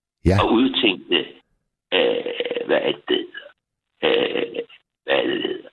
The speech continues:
Speaker 2: reformer. Og så gik de og kiggede derop, og så sagde de, "Hvad er det dog for en idiot?" Fordi de forstod ikke, hvad, hvad, hvad, de forstod ikke deres besøgelsestid.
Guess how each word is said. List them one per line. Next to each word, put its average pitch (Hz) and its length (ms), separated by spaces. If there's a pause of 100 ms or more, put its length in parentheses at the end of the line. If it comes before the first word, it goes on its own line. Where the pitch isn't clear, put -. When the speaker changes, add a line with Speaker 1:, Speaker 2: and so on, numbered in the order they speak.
(260)
Speaker 2:
reformer. - 880 (1160)
Og - 60
så 101 180
gik 139 220
de 139 200
og - 80
kiggede 123 440
derop, 92 480
og - 60
så 95 240
sagde 87 220
de, 76 140
"Hvad 82 120
er 95 140
det 123 120
dog 92 240
for 95 80
en 87 80
idiot?" - 580 (1040)
Fordi 78 240
de 95 240
forstod 87 400
ikke, 82 260
hvad, 65 340
hvad, 76 120 (100)
hvad, 69 160 (180)
de 78 80
forstod - 360
ikke 98 220
deres 87 260
besøgelsestid. - 1040